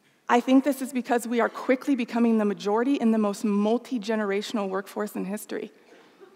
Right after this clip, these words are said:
In many organizations, there are four generations working alongside each other right now at the same time. Boomers, Gen Xers, millennials, and now even Generation Z.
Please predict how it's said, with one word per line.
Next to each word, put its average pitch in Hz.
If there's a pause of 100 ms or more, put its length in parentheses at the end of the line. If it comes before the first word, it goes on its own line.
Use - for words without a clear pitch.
(260)
In 220
many 247
organizations, 226
there 220
are 208
four 240
generations 214
working 208
alongside 202
each 202
other 190
right 202
now 202
at 202
the 202
same 208
time. - (840)
Boomers, 214 (460)
Gen 202
Xers, 208 (460)
millennials, 208 (560)
and 202
now 240
even 233 (340)
Generation 226
Z. 214